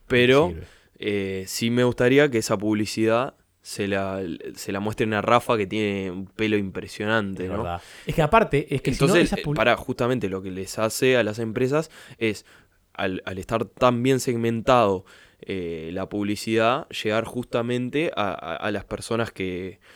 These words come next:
Speaker 1: a los potenciales compradores.
Speaker 2: Claro, y no perdés un peso de publicidad
Speaker 1: Claro.
Speaker 2: porque justamente llega a la persona, a las personas
Speaker 1: A
Speaker 2: que le
Speaker 1: los
Speaker 2: interesa.
Speaker 1: sindicados.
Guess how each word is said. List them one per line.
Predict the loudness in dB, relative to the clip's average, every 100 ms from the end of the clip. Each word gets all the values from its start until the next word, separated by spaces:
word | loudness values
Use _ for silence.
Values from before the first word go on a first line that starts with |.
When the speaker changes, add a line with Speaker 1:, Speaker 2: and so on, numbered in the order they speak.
| -10
Speaker 1:
a | -4
los | -4
potenciales | -2 -4 -2 -2 0 0
compradores. | 0 -4 0 2 2 0 -2
Speaker 2:
Claro, | 0 2
y |
no | 0
perdés | 0 0 0
un | -2
peso | 2 2 4 2
de |
publicidad | 2 2 2 4
Speaker 1:
Claro. | 2 2
Speaker 2:
porque | 0 -2
justamente | -2 -2 -2 -4
llega | -2
a | -2
la |
persona, | -2 -4 -6
a | -6 -4
las | -4
personas | -4 -4 -2
Speaker 1:
A | 0
Speaker 2:
que |
le |
Speaker 1:
los | 0
Speaker 2:
interesa. | 0 0
Speaker 1:
sindicados. | 4 6 6 2 -8